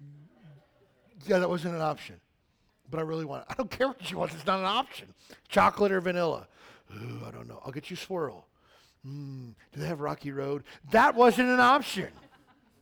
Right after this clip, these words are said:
And so, so many times people are like, "Well, I just wanna be free to myself." That's not an option here. Do you wanna serve your sin or do you wanna serve Jesus?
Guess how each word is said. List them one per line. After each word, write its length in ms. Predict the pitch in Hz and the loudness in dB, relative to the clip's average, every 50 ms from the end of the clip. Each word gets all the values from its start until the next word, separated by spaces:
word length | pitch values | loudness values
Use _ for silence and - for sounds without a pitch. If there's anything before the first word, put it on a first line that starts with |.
| _ _ _ _ _ _ _ - - | _ _ _ _ _ _ _ -10 -8
And 100 | 240 208 | -6 -6
so, 220 | - - 262 214 - - - - - | -2 0 0 0 0 -2 -10 -20 -18
so 200 | - - - 269 | -6 -2 0 0
many 100 | 294 285 | 0 0
times 240 | 226 226 226 240 - | -2 -2 -2 -2 -2
people 160 | 220 180 190 | -4 -4 -4
are 60 | 160 147 | -4 -6
like, 140 | 131 - - - - - - - | -6 -10 -14 -20 -20 -20 -18 -14
"Well, 160 | 160 156 160 - | -14 -12 -10 -6
I 100 | 160 170 | -8 -8
just 140 | 165 139 147 | -8 -8 -12
wanna 140 | 165 165 156 | -10 -8 -8
be 120 | 151 131 | -8 -10
free 220 | - - 160 156 | -10 -10 -10 -10
to 60 | 147 147 | -8 -8
myself." 460 | 147 139 - - 170 123 120 - - - | -10 -10 -10 -8 -8 -8 -8 -10 -4 0
That's 320 | 214 226 269 262 - - | 2 2 2 0 0 2
not 200 | 302 294 302 320 | 4 4 4 4
an 80 | 349 349 | 2 2
option 460 | 339 349 392 403 - - - - 214 | 4 4 4 4 2 -2 -2 -2 -2
here. 480 | 185 180 180 151 - - - - - _ _ _ _ _ _ _ _ _ _ _ _ _ _ _ _ _ 139 | 0 0 0 0 -2 -2 -6 -10 -18 _ _ _ _ _ _ _ _ _ _ _ _ _ _ _ _ _ -8
Do 60 | - 208 | -2 2
you 60 | 220 | 2
wanna 140 | 240 233 - | 4 4 2
serve 320 | - - 247 247 269 277 | 4 6 6 6 6 6
your 140 | 277 277 233 | 4 2 2
sin 540 | - - - 247 240 233 233 240 240 226 - - - - | 2 2 4 6 6 6 6 4 0 -4 -8 -10 -10 -2
or 140 | - 214 202 | 2 2 4
do 40 | 190 | 4
you 60 | 208 | 4
wanna 140 | 208 208 190 | 2 2 2
serve 260 | - 220 202 196 180 | 4 4 4 4 2
Jesus? 420 | 156 170 190 180 156 143 143 - | 0 -2 -2 -2 -2 -4 -8 -8